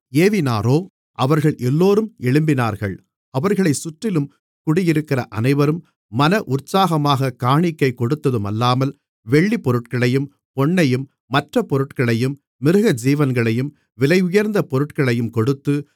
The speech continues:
அவர்களுடைய கைகளை திடப்படுத்தினார்கள். நேச்சார் எருசலேமிலிருந்து கொண்டுவந்து,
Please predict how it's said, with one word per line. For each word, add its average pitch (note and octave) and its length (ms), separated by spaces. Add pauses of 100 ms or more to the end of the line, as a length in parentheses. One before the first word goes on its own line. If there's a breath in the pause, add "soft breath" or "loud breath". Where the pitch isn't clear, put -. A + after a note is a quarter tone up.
(140)
அவர்களுடைய G3 680
கைகளை D3+ 640
திடப்படுத்தினார்கள். A#2 960 (680)
நேச்சார் C#3+ 800 (280)
எருசலேமிலிருந்து D3 1040
கொண்டுவந்து, B2 800